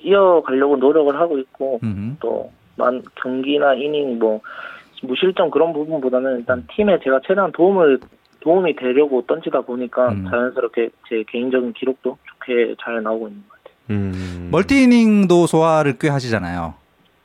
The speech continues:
Speaker 3: 그렇지.
Speaker 1: 네, 멀티 이닝
Speaker 2: 어,
Speaker 1: 잘
Speaker 3: 네.
Speaker 1: 하고
Speaker 2: 좀, 뭐랄까, 몸의 반응, 어, 피곤함 같은 건 어떠-, 어떻습니까, 지금?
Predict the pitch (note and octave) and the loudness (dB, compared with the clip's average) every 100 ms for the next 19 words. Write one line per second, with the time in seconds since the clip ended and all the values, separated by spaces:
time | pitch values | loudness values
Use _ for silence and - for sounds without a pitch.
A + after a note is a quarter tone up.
0 | _ _ _ _ _ - G#2+ A#2 A#2+ A#2 | _ _ _ _ _ -2 0 0 0 -2
1 | A#2+ G#2+ G#2 - - F#2+ F2 G2 G2 G#2 | -8 -10 -10 -12 -8 -4 -2 -2 -4 -2
2 | C3 A#2+ A2+ - _ - - - - _ | 0 0 -4 -10 _ -20 -20 -20 -20 _
3 | - F#2+ - F2+ - _ A#2 C3+ C#3 C3 | -8 -8 -6 -10 -12 _ -2 0 2 0
4 | A2 A#2+ C3+ C3 - G#2 - C#3 C#3 C#3+ | -2 -4 -6 -10 -14 -14 -8 -4 -2 -2
5 | C#3+ - A#2+ - A2 G#2+ G2 F#2+ E2 F2 | -4 -10 -12 -6 -6 -4 -6 -8 -10 -14
6 | - G2+ - F#2 - _ _ _ _ F#2 | -8 -8 -6 -12 -14 _ _ _ _ -14
7 | - E2 - E2 D#2 | -10 -10 -10 -14 -14